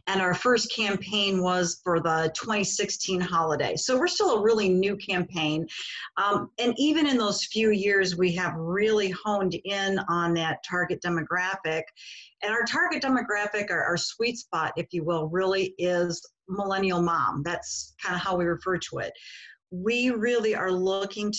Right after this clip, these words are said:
to young millennial families as they're creating their holiday traditions.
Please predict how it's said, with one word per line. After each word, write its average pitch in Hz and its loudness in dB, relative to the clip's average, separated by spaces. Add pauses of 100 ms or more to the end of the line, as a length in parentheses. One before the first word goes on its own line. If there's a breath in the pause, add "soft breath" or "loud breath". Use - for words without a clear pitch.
to 175 0
young 180 -2
millennial 180 -2
families 160 -2
as 151 -8
they're 196 -2 (140)
creating 185 0
their 175 -2
holiday 185 -2
traditions. 165 -4